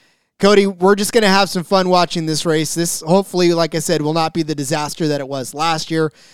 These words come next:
but I have a feeling that this next-gen car, uh, is gonna be fun to watch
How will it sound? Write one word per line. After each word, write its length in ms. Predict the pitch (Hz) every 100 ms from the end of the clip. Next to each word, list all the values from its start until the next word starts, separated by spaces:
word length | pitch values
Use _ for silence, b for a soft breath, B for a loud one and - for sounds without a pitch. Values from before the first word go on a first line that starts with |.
| b
but 260 | - 151 151 -
I 140 | 180
have 100 | 202
a 60 | 196
feeling 400 | 196 208 202 185
that 100 | 175
this 220 | 175 -
next-gen 420 | 190 - 185 160
car, 420 | 143 160 151 147 - _ _
uh, 240 | - 143 143
is 140 | 165 143
gonna 160 | 170
be 100 | 151
fun 300 | 139 - 165
to 80 | 156
watch 360 | 151 147 147